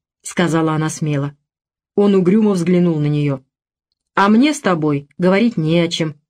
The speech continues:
И он проглотил какое-то ругательство, готовое сорваться у него с языка. «Вы должны со мной поговорить», — настаивала она. «Уж лучше я пойду к немцам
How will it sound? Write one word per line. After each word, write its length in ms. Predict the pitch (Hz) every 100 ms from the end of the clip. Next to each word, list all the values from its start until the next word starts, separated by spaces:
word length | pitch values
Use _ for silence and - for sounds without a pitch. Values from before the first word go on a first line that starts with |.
| _ _ _ _ _ _ _
И 120 | 208
он 120 | 240
проглотил 560 | 233 220 214 214 226 226
какое-то 400 | 196 190 202 190
ругательство, 720 | 180 185 233 190 - 165 160 _ -
готовое 420 | 185 208 180 170
сорваться 500 | 180 160 180 190 160
у 40 |
него 200 | 151 147
с 100 | 156
языка. 440 | 165 147 143 131 - _ _ _ -
«Вы 200 | 175 247
должны 440 | 269 262 262 302
со 140 | 226
мной 180 | 208 196
поговорить», — 560 | 190 190 196 196 190 - _ _ _
настаивала 640 | 160 - 165 147 147 147
она. 260 | 147 143 131 _ _ _ - -
«Уж 180 | 247 254
лучше 260 | 302 339 302
я 140 | 294
пойду 320 | 285 269 240
к 80 | 240
немцам 540 | 254 330 247 165 131